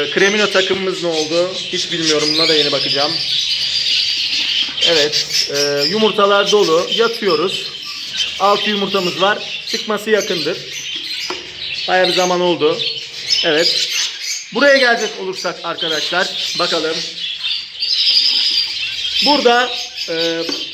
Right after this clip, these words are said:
dokuz yavrumuz var arkadaşlar. On taneydi. Maalesef son, e, jumbomuz da öldü arkadaşlar. Zamanında iyi bakım olmayınca ölüyor arkadaşlar. Bakın şu da yolunan albino. Bakın,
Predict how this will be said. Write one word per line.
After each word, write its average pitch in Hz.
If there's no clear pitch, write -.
dokuz 226
yavrumuz 233
var 208
arkadaşlar. 180
On 220
taneydi. 254
Maalesef 233
son, 240
e, 170
jumbomuz 226
da 208
öldü 214
arkadaşlar. 196
Zamanında 233
iyi 233
bakım 220
olmayınca 208
ölüyor 196
arkadaşlar. 151
Bakın 208
şu 196
da 214
yolunan 202
albino. 175
Bakın, 175